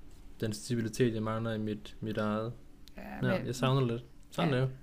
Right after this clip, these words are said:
Speaker 2: Ja, det er jo det, men vi, altså, vi begge to har jo en fælles drøm, kan man så sige. Vi begge to vil jo gerne have et hus, ikke?
Speaker 1: Ja.
Speaker 2: Altså, og vi begge to vil jo gerne have en mere stabil indkomst, kan man jo så sige. Altså, jeg vil jo gerne have et fast arbejde, og du vil jo også gerne have et,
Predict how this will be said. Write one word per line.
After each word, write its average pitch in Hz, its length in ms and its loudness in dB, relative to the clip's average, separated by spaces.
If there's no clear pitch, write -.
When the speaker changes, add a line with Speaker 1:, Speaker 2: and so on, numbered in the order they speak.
Speaker 2:
Ja, 180 100 -4
det 170 60 -6
er 196 80 4
jo 269 60 4
det, 311 60 -2
men 247 160 4
vi, 208 100 6
altså, 196 240 4
vi 180 100 -2
begge 190 220 4
to 214 100 2
har 220 160 4
jo 180 60 4
en 156 220 -4
fælles 180 220 2
drøm, 185 220 2
kan 170 100 0
man 160 80 0
så 160 140 -4
sige. 170 160 -2
Vi 165 60 -2
begge 202 200 4
to 220 80 -2
vil 208 140 6
jo 208 80 6
gerne 165 220 4
have 165 200 2
et 175 180 -6
hus, 165 320 -2
ikke? 208 180 2
Speaker 1:
Ja. 123 120 2
Speaker 2:
Altså, 180 340 -2
og 185 100 6
vi 190 60 10
begge 202 220 10
to 202 100 8
vil 190 140 8
jo 202 100 8
gerne 170 200 6
have 180 240 2
en 165 140 2
mere 165 220 2
stabil 175 440 0
indkomst, 165 460 -2
kan 170 120 -2
man 151 80 -2
jo 156 60 -4
så 160 140 -4
sige. 165 360 -4
Altså, 175 220 -6
jeg 185 160 2
vil 175 80 4
jo 151 60 0
gerne 175 160 0
have 175 80 0
et 175 60 -14
fast 165 280 -4
arbejde, 165 540 -4
og 160 80 -6
du 185 80 -2
vil 170 140 -2
jo 151 80 -2
også 160 160 -6
gerne 160 200 -4
have 160 160 -4
et, - 120 -12